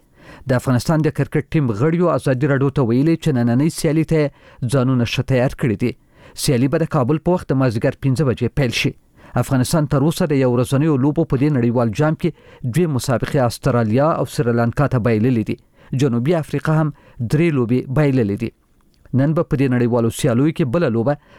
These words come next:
د سریلانکا او استرالیا ترمنځ وشي. د دې نړیوالو سیالیو کوربه انګلستان پرون د ویسټ انډیز لوبډلې ته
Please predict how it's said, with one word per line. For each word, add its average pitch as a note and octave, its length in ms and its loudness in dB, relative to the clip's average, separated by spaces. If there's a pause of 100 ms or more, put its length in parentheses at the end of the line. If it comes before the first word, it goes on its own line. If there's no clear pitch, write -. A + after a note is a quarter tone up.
(140)
د B2 220 0
سریلانکا A2+ 540 0
او G#2+ 100 2
استرالیا A2+ 540 0 (140)
ترمنځ A2+ 420 0
وشي. - 240 -4 (460)
د B2 60 0
دې C3 260 2
نړیوالو B2 380 0
سیالیو A#2+ 460 0
کوربه A#2 440 0
انګلستان D3 640 0
پرون D3 220 2
د C3 140 0
ویسټ A#2+ 240 0
انډیز F3 240 2
لوبډلې B2+ 360 0
ته F3+ 120 -2